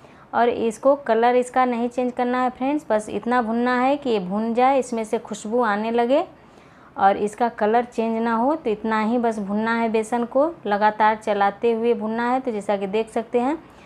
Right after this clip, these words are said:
कि यहाँ पे बेसन भुन चुका है और बहुत अच्छी इसमें से खुशबू आ रही है। तो यहाँ पे चीनी ऐड करेंगे। तो तीन चौथाई कप चीनी है।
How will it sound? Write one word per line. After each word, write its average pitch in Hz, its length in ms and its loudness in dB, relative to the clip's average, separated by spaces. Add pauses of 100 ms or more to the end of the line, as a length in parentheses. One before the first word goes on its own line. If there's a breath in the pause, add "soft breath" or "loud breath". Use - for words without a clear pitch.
(260 loud breath)
कि 240 60 -4
यहाँ 226 200 0
पे 247 140 2
बेसन 220 380 -2
भुन 208 220 -2
चुका 233 340 2
है 254 180 2
और 240 160 2
बहुत 214 280 0
अच्छी 208 320 -4
इसमें 220 280 -6
से 247 160 0
खुशबू 220 440 -2
आ 196 180 6
रही 226 260 0
है। 277 160 -2 (600 loud breath)
तो 240 80 -4
यहाँ 240 220 0
पे 269 140 2
चीनी 240 380 -2
ऐड 247 300 2
करेंगे। 254 560 0 (280)
तो 220 120 0
तीन 254 360 0
चौथाई 220 560 2
कप 240 220 -2
चीनी 226 440 -2
है। 269 220 0